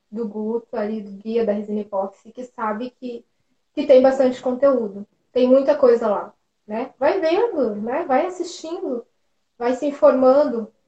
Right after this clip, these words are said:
se vê que no momento, sim, ah, é isso que eu quero, só penso nisso, eu quero fazer. Aí é só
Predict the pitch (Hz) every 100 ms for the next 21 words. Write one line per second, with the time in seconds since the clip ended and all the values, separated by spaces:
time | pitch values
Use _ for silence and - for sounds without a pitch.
0 | _ - 240 220 254 254 277 262 247 233
1 | 233 233 240 - 233 220 - - 285 240
2 | 214 214 226 226 220 226 - - 233 -
3 | 214 214 254 254 233 226 - 233 - 220
4 | 226 220 226 214 - 220 208 220 247 -
5 | _ - _ _ _ _ - 269 208 214
6 | 220 - 226 262